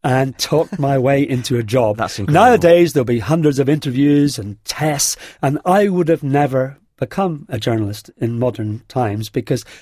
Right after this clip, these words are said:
Speaker 1: I wouldn't have known. Ah, and what I didn't know was that the Middlesex Advertiser, like the Oxford Mail, where I went on a progression, was, um, wa-, was owned by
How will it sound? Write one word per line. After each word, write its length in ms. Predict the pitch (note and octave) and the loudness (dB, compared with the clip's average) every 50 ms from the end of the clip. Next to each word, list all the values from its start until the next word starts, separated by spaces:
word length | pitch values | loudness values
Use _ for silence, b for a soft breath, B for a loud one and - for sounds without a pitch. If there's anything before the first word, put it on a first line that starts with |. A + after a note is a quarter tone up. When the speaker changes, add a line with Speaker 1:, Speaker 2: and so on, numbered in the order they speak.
| B B - | B B -2
Speaker 1:
I 140 | C#3+ C#3+ C#3+ | 0 0 2
wouldn't 320 | C#3+ D#3 D#3 D3 D#3 C#3+ | 2 0 0 0 -2 -2
have 80 | D3+ B2+ | -2 -2
known. 400 | C3+ C#3 C#3+ C#3+ C#3+ C#3+ C#3+ B B B B B B - | 0 0 0 2 0 0 -2 B B B B B B -8
Ah, 200 | B B B B B B B B _ | B B B B B B B B _
and 240 | - D#3+ D#3+ D#3+ D3 | 0 0 0 0 -2
what 220 | - - D#3+ E3+ E3 | -4 -2 0 2 2
I 80 | D3+ | 2
didn't 320 | B2 A2 F#3+ F3 G3+ C#3 A2+ | 2 0 0 -2 -2 -2 -2
know 280 | G#2 G2 F#2 G2 A2 - | -2 -2 -2 -2 -4 -6
was 340 | - A2+ A2 A2 B2 B2+ - - | -4 -2 0 0 0 0 -2 -4
that 260 | - A#2+ B2+ - - | -4 -2 -2 -2 -4
the 80 | - A#2+ | -6 -4
Middlesex 540 | A#2+ C3+ D#3 D3+ D#3 - - C#3 A#2+ - - | -2 0 0 0 0 0 -2 -4 -4 -2 -2
Advertiser, 760 | C3 B2+ B2+ B2 - - - C3 B2 B2 A#2 A#2+ B2 A#2+ A#2+ B B B B B B _ _ | -2 -2 -2 -4 -6 -6 -4 -4 -2 -2 -2 -2 -2 -2 -4 B B B B B B _ _
like 280 | B2+ B2 C3 D3+ - - | 0 0 0 0 0 0
the 100 | F#3 F3+ | 0 2
Oxford 420 | D3 D3 D3 - - D3 C3+ B2 | 2 0 0 -4 -4 -6 -4 -2
Mail, 440 | C3+ B2+ A#2 A2 A2+ A#2+ A#2+ B2 B2+ | -2 -2 0 0 0 0 0 -2 -4
where 260 | C3 C#3 A#2 G#2+ A2 | -6 -6 -6 -4 -4
I 80 | A2 G#2+ | -4 -6
went 400 | G#2 B2+ C#3 A2 A#2+ C#3+ - - | -6 -6 -4 -4 -4 -6 -6 -6
on 140 | E3 A#2+ | -4 -4
a 60 | A#2 A2 | -4 -4
progression, 600 | - B2 G2+ - B2 A2+ A2+ - - B2 A#2 B2 b b b b b b _ _ | -6 -6 -4 -2 -4 -4 -4 -6 -6 -8 -8 -8 b b b b b b _ _
was, 380 | - C3 C3 C#3 C#3 C3 - - | -2 0 2 2 2 0 -2 -4
um, 280 | - C#3 C3 C3+ C3+ D3 - | -2 0 0 0 -2 -6 -6
wa-, 220 | - D#3 C3 C#3+ - | -4 -2 -2 -2 -2
was 260 | - B2+ D3+ D3+ - F#3 | -2 -2 -2 -2 -2 -4
owned 560 | - E3 D3 E3+ F3+ F3+ F3+ E3 - - _ | -2 0 0 0 0 -2 -4 -8 -10 -10 _
by 240 | - D#3+ D#3+ D#3+ D#3+ | -2 -2 0 0 -2